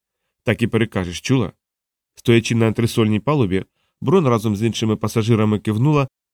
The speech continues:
та махала проваджальникам, поки дирижабель відчалював, скидав баласт і незграбно розвертався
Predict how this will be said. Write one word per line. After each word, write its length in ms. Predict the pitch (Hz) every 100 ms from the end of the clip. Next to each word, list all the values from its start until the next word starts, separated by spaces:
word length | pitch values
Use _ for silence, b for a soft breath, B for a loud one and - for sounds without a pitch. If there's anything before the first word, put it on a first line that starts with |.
| -
та 80 | -
махала 340 | 170 151 147
проваджальникам, 800 | 123 120 120 123 107 101 - 90 - _ -
поки 360 | 117 117 110
дирижабель 600 | 104 110 107 139 131 104
відчалював, 600 | 104 104 - 147 127 98 - _ _
скидав 440 | - 123 110 110
баласт 440 | 101 117 143 - _ _
і 100 | -
незграбно 500 | 196 131 104 131 117
розвертався 720 | 107 98 104 - 131 127 98